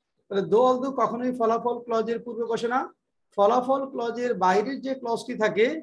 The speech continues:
সেই ক্লজের পূর্বে আমাদের though although ব্যবহার করতে হবে। though although চাইলে আমরা বাক্যের শুরুতে ব্যবহার করতে পারবো, মাঝেও ব্যবহার করতে পারবো। though although যদি বাক্যের শুরুতে ব্যবহার করি, মাঝে একটি কমা দিতে হবে।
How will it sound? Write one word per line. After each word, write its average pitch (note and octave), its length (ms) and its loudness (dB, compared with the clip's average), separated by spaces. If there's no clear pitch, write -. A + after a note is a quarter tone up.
সেই B3 360 -2
ক্লজের A3 440 -2
পূর্বে G#3+ 260 -2
আমাদের G3+ 320 -2
though G3+ 200 0
although G3+ 260 0
ব্যবহার G3 260 2
করতে G3 280 -6
হবে। D3+ 240 -6
though G3+ 160 0
although A#3+ 300 -2
চাইলে B3 240 -2
আমরা B3 220 0
বাক্যের A3 280 -2
শুরুতে A#3 340 -4
ব্যবহার B3+ 320 2
করতে B3+ 200 -2
পারবো, B3+ 460 -4
মাঝেও G3+ 500 2
ব্যবহার G#3 380 0
করতে F#3+ 260 -6
পারবো। D3+ 360 -6
though F3+ 220 -2
although A#3 320 -2
যদি B3+ 100 -6
বাক্যের A3+ 300 -4
শুরুতে B3 360 -6
ব্যবহার B3 340 0
করি, C4+ 180 -10
মাঝে A3 260 -2
একটি A3 140 -8
কমা G#3+ 260 -2
দিতে A3+ 200 -6
হবে। B3 320 -2